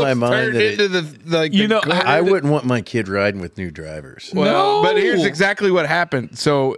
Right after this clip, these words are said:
Speaker 1: it was that scary of a situation 'cause how we did it, we had Chevy Impalas,
Speaker 3: Mm-hmm.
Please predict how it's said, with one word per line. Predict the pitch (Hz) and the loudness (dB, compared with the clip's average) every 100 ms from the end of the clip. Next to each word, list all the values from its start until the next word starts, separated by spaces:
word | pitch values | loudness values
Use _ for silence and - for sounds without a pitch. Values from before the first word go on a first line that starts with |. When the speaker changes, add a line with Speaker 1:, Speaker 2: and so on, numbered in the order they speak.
| - | 0
Speaker 1:
it | 156 | 2
was | 185 147 | 2 2
that | 131 139 151 - - | 0 0 -2 -8 -12
scary | - - 139 156 151 | -10 -2 0 0 0
of | 139 | -2
a | |
situation | - 139 131 170 147 117 | -2 -2 0 -2 -2 -6
'cause | 120 | -2
how | 135 | 0
we | 131 | 0
did | 165 160 | 0 0
it, | |
we | 127 127 | 0 0
had | 127 110 | -2 -4
Chevy | - 135 139 151 | -4 -2 0 -2
Impalas, | 143 139 120 110 120 | -2 -2 -2 -2 -2
Speaker 3:
Mm-hmm. | 127 123 117 127 | 0 2 2 0